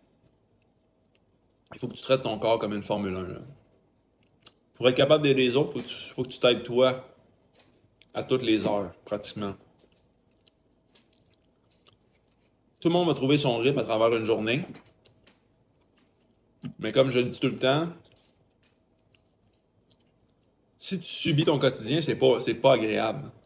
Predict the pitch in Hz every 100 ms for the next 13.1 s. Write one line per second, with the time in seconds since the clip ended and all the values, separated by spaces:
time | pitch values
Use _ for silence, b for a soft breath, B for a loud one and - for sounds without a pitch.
0 | _ _ _ - 113 139 151 120 113 135
1 | 135 120 113 123 120 107 107 104 104 113
2 | - _ _ _ _ _ _ _ _ _
3 | _ _ _ _ _ _ _ _ _ _
4 | - 123 113 117 135 139 120 113 110 110
5 | 143 110 110 107 131 131 117 107 147 120
6 | 107 110 104 95 _ _ - _ _ _
7 | _ _ _ - 127 127 127 147 139 131
8 | 113 117 127 110 107 101 107 104 104 -
9 | - _ _ _ _ _ _ _ - _
10 | - - 143 160 143 131 139 131 113 110
11 | 113 110 113 143 - - 123 120 113 107
12 | 110 107 113 120 113 110 107 113 120 127
13 | 127